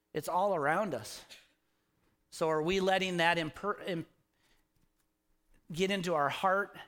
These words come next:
and come out our mouth? Or are we guarding against that? But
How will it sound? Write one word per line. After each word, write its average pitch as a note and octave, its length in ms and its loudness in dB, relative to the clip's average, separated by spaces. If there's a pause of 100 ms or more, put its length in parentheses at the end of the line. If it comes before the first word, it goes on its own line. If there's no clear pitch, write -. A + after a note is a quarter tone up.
and D#3+ 240 -6
come F3 160 0
out E3 160 4
our D3+ 100 0
mouth? D3 580 -2 (600)
Or D#3+ 120 -2
are D#3 40 0
we D3+ 100 -2
guarding E3 460 0
against B2+ 400 -4
that? G#2+ 320 -6 (2250)
But D#3+ 180 0